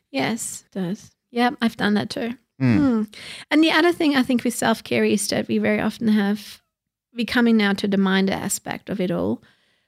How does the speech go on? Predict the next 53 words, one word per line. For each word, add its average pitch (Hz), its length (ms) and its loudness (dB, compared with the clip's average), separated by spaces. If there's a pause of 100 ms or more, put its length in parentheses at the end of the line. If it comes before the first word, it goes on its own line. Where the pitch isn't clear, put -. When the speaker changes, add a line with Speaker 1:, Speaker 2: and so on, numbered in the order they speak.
(140)
Speaker 1:
that 247 100 -2
we 262 80 4
have 269 140 4
unrealistic 269 580 2
expectations 208 640 -2
how 196 120 0
fast 202 460 -2
things 202 240 -2
should - 200 -4
be 202 100 -6
going 190 460 0
or 180 60 0
moving. - 440 -4
I 208 60 2
think 226 260 -4
we're 214 140 2
in 208 100 4
a 202 60 2
very 214 320 2
impatient 208 560 -2
time. - 460 -6 (680)
And 214 240 2
for 233 80 0
example, 226 360 2
my 240 200 4
self-care 220 480 0
right 208 160 2
now 202 240 2
is 196 140 2
not 208 200 0
working, 208 720 0
and 214 180 0
I'm 226 140 2
very 277 240 2
frustrated 190 760 -2
that - 120 -4
I'm 190 140 0
not 185 180 -2
ready 202 280 0
to - 180 -8
work. - 340 -10 (180)
It's, - 340 -6
it's - 240 -4 (220)
doing 285 220 4
my 214 140 0
head 208 260 2
in, 202 340 2
and 202 140 0
I'm 196 160 2
really 220 240 2
keen 254 360 0
to 220 120 -6
work, 190 260 -6